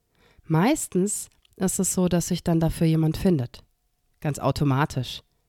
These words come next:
Weil Menschen in der Regel so gemacht, gestrickt sind, dass sie gerne helfen und gerne unterstützen.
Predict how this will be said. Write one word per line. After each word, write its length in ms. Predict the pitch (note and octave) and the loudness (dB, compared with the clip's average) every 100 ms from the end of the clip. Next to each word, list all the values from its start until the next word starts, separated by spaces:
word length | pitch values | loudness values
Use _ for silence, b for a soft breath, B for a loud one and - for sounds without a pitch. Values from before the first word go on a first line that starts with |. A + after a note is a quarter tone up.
| _ _ _ _ - | _ _ _ _ -6
Weil 440 | C3 C3 C3 C3 - _ - | 0 0 0 -4 -10 _ -4
Menschen 500 | C3+ E3 A3 - A#3 | 0 0 0 -4 -2
in 120 | C#3 | -2
der 160 | B2 | -2
Regel 520 | C3 E3 G3+ G3+ F#3+ F3+ _ _ | -2 0 0 0 -2 -6 _ _
so 260 | _ - F3 | _ -4 -2
gemacht, 500 | E3+ D#3 D3+ - - - | 0 0 -2 -6 -12 -10
gestrickt 580 | D#3+ - - F#3 - - | -10 -8 -4 -4 -6 -4
sind, 220 | E3+ E3 | -2 -2
dass 140 | D3+ | -4
sie 120 | - | -6
gerne 340 | D#3 D#3 E3 E3 | -6 -4 -2 -2
helfen 480 | B2+ B2 A#2+ - B2+ | -4 -6 -8 -8 -8
und 120 | C3+ | -4
gerne 300 | C#3+ D#3 C3+ | -2 -2 -2
unterstützen. 720 | A#2 A#2+ - B2 - - C3 | -4 -6 -6 -8 -10 -10 -12